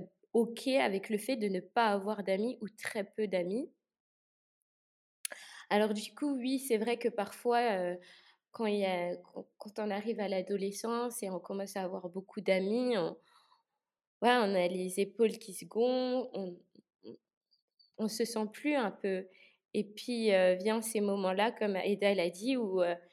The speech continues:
ils sont un peu trop à l'aise avec nous et puis ils oublient que,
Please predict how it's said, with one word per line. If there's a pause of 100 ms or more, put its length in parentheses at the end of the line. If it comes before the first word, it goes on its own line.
(300)
ils
sont
un
peu
trop
à
l'aise
avec
nous
et
puis
ils
oublient
que,